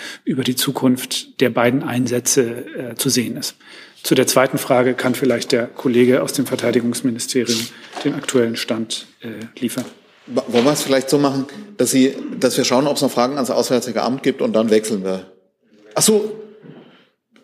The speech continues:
Speaker 2: Genau, wenn wir es so machen, dann ist es prima.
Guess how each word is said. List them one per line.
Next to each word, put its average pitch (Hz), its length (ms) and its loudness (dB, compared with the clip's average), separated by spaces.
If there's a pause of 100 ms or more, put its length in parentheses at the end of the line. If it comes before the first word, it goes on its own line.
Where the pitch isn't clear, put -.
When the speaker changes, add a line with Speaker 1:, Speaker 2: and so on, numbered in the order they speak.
(760)
Speaker 2:
Genau, 104 240 2 (220)
wenn 113 100 4
wir 104 60 6
es 101 80 0
so 117 100 4
machen, 104 240 2
dann 98 140 -4
ist 95 80 -10
es - 100 -12
prima. - 200 -4